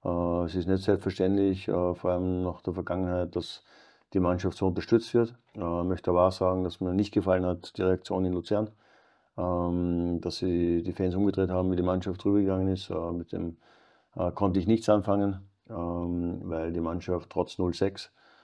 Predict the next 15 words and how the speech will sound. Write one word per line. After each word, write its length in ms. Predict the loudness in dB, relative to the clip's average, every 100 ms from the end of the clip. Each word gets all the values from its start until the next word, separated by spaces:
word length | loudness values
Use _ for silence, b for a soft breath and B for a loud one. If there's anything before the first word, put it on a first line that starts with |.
| _ _
äh, 40 | -2
und 360 | 2 4 2
trotz 200 | 2 0
allem 200 | 4 2
Verständnis, 800 | 2 -4 2 4 6 6 4 0 -12 _
aber 240 | -6 -4
ich 40 | -2
glaub, 160 | -2
alles 260 | 2 0 0
gegeben 320 | -2 0 2
hat, 260 | 0 -4 -12
äh, 220 | -8 -6 -4
für 180 | -4
G 140 | 0 0
C. 240 | 0 -6